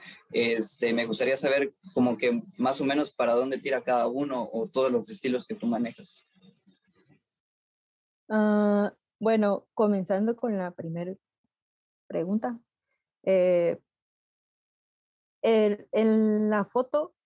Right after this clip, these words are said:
Speaker 2: me gusta mucho experimentar. Entonces, lo que hago es que utilizo herramientas o, bueno, sí, herramientas externas, pero que yo pueda usar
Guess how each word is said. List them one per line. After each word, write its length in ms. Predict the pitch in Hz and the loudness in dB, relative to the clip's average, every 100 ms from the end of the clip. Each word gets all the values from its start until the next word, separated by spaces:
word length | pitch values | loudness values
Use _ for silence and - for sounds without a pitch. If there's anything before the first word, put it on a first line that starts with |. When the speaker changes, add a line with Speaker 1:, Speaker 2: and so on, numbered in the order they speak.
| - | -6
Speaker 2:
me 160 | 220 | -2
gusta 260 | 208 202 233 | -2 0 0
mucho 220 | 226 240 | 0 -4
experimentar. 840 | 247 - 208 196 185 170 196 196 - _ _ _ _ _ _ _ _ 214 | -6 -4 -4 -4 -6 -4 -4 -4 -10 _ _ _ _ _ _ _ _ -6
Entonces, 1000 | 208 - 208 196 202 190 226 226 240 - | -6 -2 0 0 0 0 2 2 0 -2
lo 200 | 202 202 | -4 -2
que 200 | 196 190 | 0 2
hago 260 | 190 196 | 2 2
es 160 | 196 196 | 0 -2
que 320 | - 196 196 | -6 -4 -2
utilizo 920 | 196 202 175 170 180 214 196 202 - - _ _ _ _ _ _ _ _ - | -4 -4 -6 -6 -2 2 2 2 -2 -10 _ _ _ _ _ _ _ _ -2
herramientas 920 | 202 185 180 190 190 214 226 220 _ _ _ _ _ _ _ _ _ | 0 0 0 -2 -2 -2 -2 -6 _ _ _ _ _ _ _ _ _
o, 500 | 196 190 170 165 - _ _ _ _ _ _ _ | -6 -4 -2 -4 -8 _ _ _ _ _ _ _
bueno, 220 | 226 240 220 | -4 -2 -2
sí, 240 | 247 240 | -4 -2
herramientas 680 | 214 202 196 202 208 226 233 _ _ - | 0 0 -2 -2 -4 -6 -6 _ _ -4
externas, 760 | 190 - 214 214 220 262 262 _ _ _ _ _ _ _ _ _ _ _ _ _ _ _ _ _ _ - | -4 -2 0 0 0 -2 -4 _ _ _ _ _ _ _ _ _ _ _ _ _ _ _ _ _ _ -2
pero 300 | 226 214 208 | 0 0 0
que 120 | 208 | 0
yo 160 | 196 196 | 2 2
pueda 320 | 208 214 214 | 2 2 2
usar 500 | 220 240 214 208 | 0 0 0 0